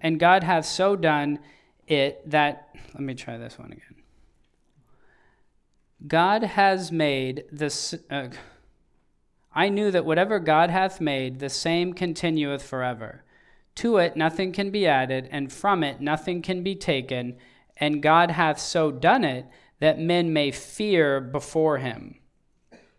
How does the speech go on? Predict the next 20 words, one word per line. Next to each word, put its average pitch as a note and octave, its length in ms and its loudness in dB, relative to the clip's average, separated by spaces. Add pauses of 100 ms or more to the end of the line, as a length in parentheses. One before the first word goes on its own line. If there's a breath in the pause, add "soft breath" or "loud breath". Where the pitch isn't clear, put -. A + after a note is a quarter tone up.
(760 loud breath)
What E3 180 2
hath E3 380 2
been E3+ 420 2
was D3+ 260 -2
long D3+ 240 0
ago, C#3 440 0
and C#3 160 -4
what D3 160 0
is C#3+ 180 -4
to - 140 -6
be F#3 320 -4
was C3 260 -4
long B2+ 240 -2
ago, B2 500 -6 (360 soft breath)
for - 180 -8
God C#3 300 2
recalleth C3 880 0 (560)
what B2+ 160 -2
is B2 160 -6
past." - 760 -6